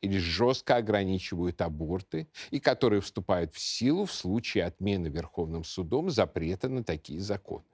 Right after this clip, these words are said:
И вот желанный день настал. Однако на самом деле все не так. Верховный суд С Ш А не запретил аборты.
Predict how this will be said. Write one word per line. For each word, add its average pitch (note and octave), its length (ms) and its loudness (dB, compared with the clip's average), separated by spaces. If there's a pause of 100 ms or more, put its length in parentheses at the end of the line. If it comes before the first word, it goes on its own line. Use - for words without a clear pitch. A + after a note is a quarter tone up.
(420)
И G#2+ 80 4
вот G2 480 2 (100)
желанный F2 720 0
день D#2+ 240 -4
настал. - 480 -8 (1040)
Однако A#2+ 400 2
на D#3+ 160 2
самом D3 240 0
деле A#2+ 180 2
все - 220 -4
не A#2+ 160 0
так. - 420 -8 (640)
Верховный D3 680 4
суд D3+ 320 -4
С - 140 2
Ш C3 280 2
А - 100 -6
не B2 340 6
запретил D#3 680 0
аборты. - 580 -8